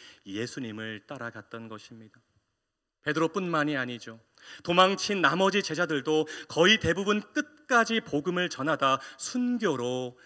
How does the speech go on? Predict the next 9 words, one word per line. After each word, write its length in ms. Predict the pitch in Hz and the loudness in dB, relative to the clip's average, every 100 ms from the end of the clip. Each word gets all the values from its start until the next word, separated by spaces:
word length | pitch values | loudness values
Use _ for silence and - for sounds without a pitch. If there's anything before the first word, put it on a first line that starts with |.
| _ | _
삶을 760 | - - 156 127 113 113 113 | -18 -10 -8 -6 -6 -6 -8
마감하게 600 | 104 98 - 113 107 117 117 | -10 -12 -12 -12 -12 -14 -14
됩니다. 400 | 110 110 110 _ _ _ _ _ _ _ _ _ _ - | -14 -18 -20 _ _ _ _ _ _ _ _ _ _ -2
사랑하는 380 | 175 156 160 | 4 4 6
말씀 360 | 156 143 170 165 | 6 4 2 -4
삶 220 | 165 160 | -4 -4
공동체 920 | 143 160 170 147 - 131 127 120 101 _ _ _ | -4 -4 -4 -6 -6 -6 -4 -6 -10 _ _ _
성도 420 | - 156 135 123 | -18 -12 -10 -10
여러분, 400 | 110 113 117 117 | -10 -12 -16 -20